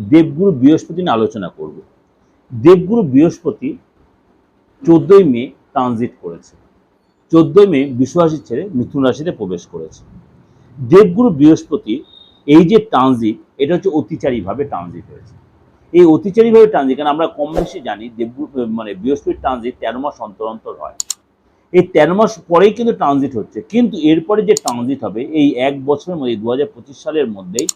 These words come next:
আরো দুবার ট্রানজিট হবে, আরো দুবার ট্রানজিট হবে। অর্থাৎ এই যে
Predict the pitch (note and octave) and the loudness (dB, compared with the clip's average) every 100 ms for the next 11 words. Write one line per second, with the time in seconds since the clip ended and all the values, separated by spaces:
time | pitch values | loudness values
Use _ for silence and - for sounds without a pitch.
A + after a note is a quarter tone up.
0 | _ _ _ - C#3+ F#3 D#3+ B2+ B2+ D3+ | _ _ _ 2 4 4 2 -2 0 -2
1 | - G2 F2+ - - - - - - - | -4 -12 -10 -8 -4 -2 -4 -8 -10 -12
2 | - - - - - - - C3+ G3+ F3+ | -14 -10 -6 -4 -4 -4 0 4 6 6
3 | G3 G#3 G3 D#3 B2+ A2+ G#2+ F#2 E2 G2 | 4 2 2 -4 -4 -4 -8 -12 -12 -6
4 | B2+ - G#3 - _ _ _ _ - D#3+ | -6 2 2 2 _ _ _ _ 2 4
5 | A3 F#3 D3 | 4 2 -2